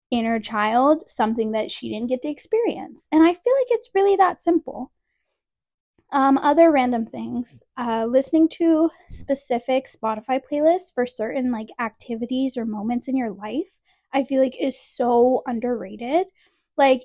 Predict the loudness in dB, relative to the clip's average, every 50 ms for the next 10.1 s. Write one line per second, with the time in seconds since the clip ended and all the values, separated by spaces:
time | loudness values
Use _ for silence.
0 | _ -2 0 2 2 2 2 2 0 0 0 2 2 2 2 2 0 0 2 2
1 | 2 2 0 -4 _ _ _ _ _ _ _ _ _ _ _ _ _ _ _ _
2 | _ _ _ _ -4 -2 0 0 2 2 2 2 2 2 0 0 0 -2 0 0
3 | 0 0 -2 -2 -2 -2 -4 -6 -8 _ _ -2 -2 -2 -2 -2 -4 -2 -2 -2
4 | 0 0 2 2 2 0 -2 -2 -2 -2 -4 -6 -8 -12 _ _ _ _ _ _
5 | _ _ _ _ _ _ _ -6 -2 2 6 6 6 6 4 2 0 0 2 2
6 | 2 2 2 2 4 4 4 4 2 0 -4 -4 -4 0 0 2 2 2 0 -2
7 | -4 -6 -6 -8 -8 -8 -6 -4 -4 -4 -2 -2 -4 -6 -6 -6 _ -2 0 2
8 | 2 0 0 -4 -6 -10 -6 -4 -2 -2 0 -2 -4 -4 -8 -10 -8 -6 -4 -2
9 | -2 -4 -4 -4 -4 -4 -4 -4 -4 -6 -6 -6 -6 -8 -8 -6 -6 -2 -2 -2
10 | -2 -2